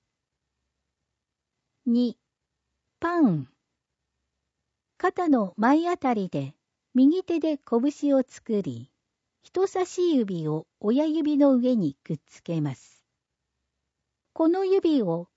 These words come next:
パンと上下に開きます。三、サンドイッチ。一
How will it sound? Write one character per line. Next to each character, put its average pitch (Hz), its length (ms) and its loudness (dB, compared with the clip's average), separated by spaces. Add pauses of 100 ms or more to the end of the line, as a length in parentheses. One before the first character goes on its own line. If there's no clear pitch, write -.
(420)
パ 349 200 -8
ン 392 80 -8 (120)
と 165 220 -6 (380)
上 320 340 -2
下 226 160 4
に 143 180 0
開 156 300 -6
き 135 180 -8
ま 123 140 -8
す。 - 300 -20 (1700)
三、 220 500 -4 (840)
サ 339 340 -4
ン 392 200 -8
ド 370 200 2
イ 349 140 2
ッ 359 40 -2 (260)
チ。 143 360 -10 (1600)
一 285 180 2